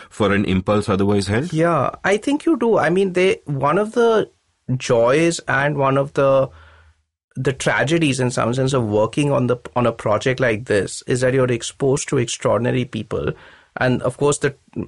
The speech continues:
Speaker 2: that's a, it's a joy because it's a treat.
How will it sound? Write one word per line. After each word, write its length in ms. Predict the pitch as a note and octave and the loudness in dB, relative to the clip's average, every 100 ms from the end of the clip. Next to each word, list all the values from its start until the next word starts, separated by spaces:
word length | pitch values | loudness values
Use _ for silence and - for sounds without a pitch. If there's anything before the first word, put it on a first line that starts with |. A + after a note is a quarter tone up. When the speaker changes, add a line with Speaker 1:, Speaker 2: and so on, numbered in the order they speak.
| - | -6
Speaker 2:
that's 340 | C3 A#2+ - | -4 -2 0
a, 160 | A2+ - | -2 -2
it's 140 | C3 | -2
a 100 | C3 | -2
joy 340 | G2+ B2 A2 B2 | 0 0 2 2
because 420 | A#2+ B2 A2+ A#2 - | 0 0 -2 -4 -10
it's 160 | B2 - | -6 -4
a 60 | |
treat. 560 | A#2 - E3+ F3+ - | -6 -2 0 0 -2